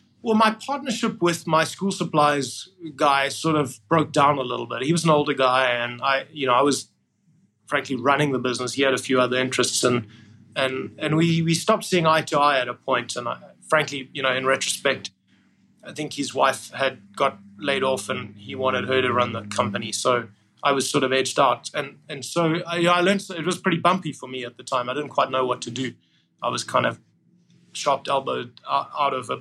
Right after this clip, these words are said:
business that I'd really built and ran with, with his help, but I was,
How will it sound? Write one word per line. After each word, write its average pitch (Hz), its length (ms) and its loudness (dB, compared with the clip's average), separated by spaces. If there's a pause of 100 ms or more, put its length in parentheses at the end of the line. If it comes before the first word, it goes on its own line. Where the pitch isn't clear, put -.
(160)
business 135 360 -2
that 123 120 -2
I'd 127 160 0 (100)
really 156 300 2
built 156 320 2
and 127 140 -10
ran 123 400 0 (640)
with, 180 180 2
with 185 220 0
his 156 200 -2
help, 160 320 0
but 135 140 -6
I 135 140 -2
was, 131 360 -4